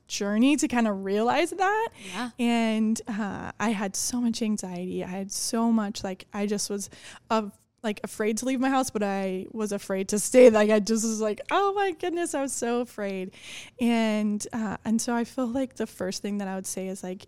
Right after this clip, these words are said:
Speaker 1: if you're in that place as an infant mom, if you're, or dad, whatever, and you've brought this new person into your family,
Speaker 2: Yeah.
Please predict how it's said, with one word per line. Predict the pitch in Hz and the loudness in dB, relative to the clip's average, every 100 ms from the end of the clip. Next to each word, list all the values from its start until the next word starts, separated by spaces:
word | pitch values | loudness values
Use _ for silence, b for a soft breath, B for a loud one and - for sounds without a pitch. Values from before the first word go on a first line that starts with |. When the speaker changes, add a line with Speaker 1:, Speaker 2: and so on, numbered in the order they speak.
| - | -10
Speaker 1:
if | 247 - 240 | -8 -8 -6
you're | 294 294 - | -2 -2 0
in | 214 233 | 2 4
that | 214 - | 4 -2
place | - 196 202 - | -6 -4 -4 -4
as | 220 214 208 | -2 -2 -2
an | 208 | -2
infant | 208 208 202 202 | -4 -4 -4 -4
mom, | 196 190 190 | -4 -4 -4
if | 196 - | -6 -6
you're, | 208 208 202 202 B B B | -8 -6 -4 -6 B B B
or | 240 262 | 0 0
dad, | 208 170 190 | 0 -4 -4
whatever, | 208 214 202 196 196 | -4 -4 -4 -6 -6
and | 214 233 233 | -6 -8 -4
you've | 208 196 190 _ _ _ _ _ | -4 -4 -10 _ _ _ _ _
brought | 208 - | -4 -2
this | 220 - | -2 0
new | 240 240 240 | 4 4 4
person | 247 262 285 254 | 2 2 0 0
into | 247 254 | 0 0
your | 240 233 | -2 -2
family, | - 233 254 226 202 196 202 | -2 0 2 0 0 -2 -2
Speaker 2:
Yeah. | 214 | -6